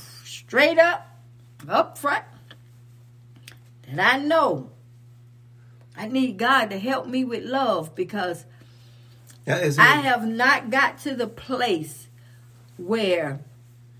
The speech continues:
Speaker 1: I have put God first in my life to the degree where my life is about loving people.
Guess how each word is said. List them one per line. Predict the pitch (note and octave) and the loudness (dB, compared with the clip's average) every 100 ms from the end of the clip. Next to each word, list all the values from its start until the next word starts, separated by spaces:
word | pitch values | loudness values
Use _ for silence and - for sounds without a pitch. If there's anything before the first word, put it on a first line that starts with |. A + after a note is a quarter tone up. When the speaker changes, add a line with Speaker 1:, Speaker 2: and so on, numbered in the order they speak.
| - - | -20 0
Speaker 1:
I | G#3+ C#4+ | 4 4
have | A3 - | 2 -4
put | - C#4+ A#3 | -4 -4 -2
God | A#3 A3 E3 D3 - - - - - - - - - - - - - - - - - - - - - - | 2 4 4 0 -4 -20 -20 -20 -20 -20 -20 -20 -20 -20 -20 -20 -20 -20 -20 -20 -20 -20 -20 -20 -20 -20
first | - - - C4+ G3 F#3 - - - | -20 -2 2 4 4 -2 -14 -20 -12
in | F3+ E3+ | -10 -6
my | F#3 A#3+ | 2 2
life | C#4 C4+ A3 E3+ - | 4 2 2 2 -4
to | - B3 | -8 -4
the | G#3 | -4
degree | F#3+ F3+ D#3+ D#3+ B3 C4+ F#3 D3+ - - - | -4 -10 -8 -4 -2 -2 -2 -6 -16 -20 -20
where | - E3 G3 F3 D#3 D3 - - - - - - - - - - - - - - - - - | -8 -2 0 0 -2 -6 -14 -20 -20 -20 -20 -20 -20 -20 -20 -20 -20 -20 -20 -20 -20 -20 -6
my | E3+ B3 C#4 | 4 6 6
life | C4+ C4 A#3+ F3 - - | 4 4 4 2 -8 -2
is | G#3+ F#3+ | 0 0
about | D#3+ F#3 F3+ D#3 | 0 2 2 2
loving | E3 F#3+ F#3+ G3 F#3+ | 0 0 0 -4 -6
people. | - D3+ - - | -10 -12 -10 -16